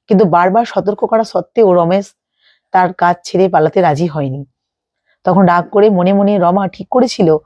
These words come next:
হোক জরিমানা, একবার শিক্ষা হয়ে যাক। তো সমালোচকরা বলেছেন এখানে প্রেমের বহিঃপ্রকাশ অভিনব।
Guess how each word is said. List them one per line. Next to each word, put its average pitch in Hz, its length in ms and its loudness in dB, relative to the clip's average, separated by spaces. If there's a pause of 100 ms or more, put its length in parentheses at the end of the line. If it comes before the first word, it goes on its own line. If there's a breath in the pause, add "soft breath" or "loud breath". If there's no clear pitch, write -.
(480)
হোক 247 140 2
জরিমানা, 240 480 0
একবার 190 300 -2
শিক্ষা - 520 -8 (480)
হয়ে 180 160 0
যাক। 131 320 -8 (1160)
তো 214 80 2
সমালোচকরা 269 800 0
বলেছেন 233 720 -2 (540)
এখানে 285 220 2
প্রেমের 247 400 2
বহিঃপ্রকাশ 240 580 0
অভিনব। 151 440 -4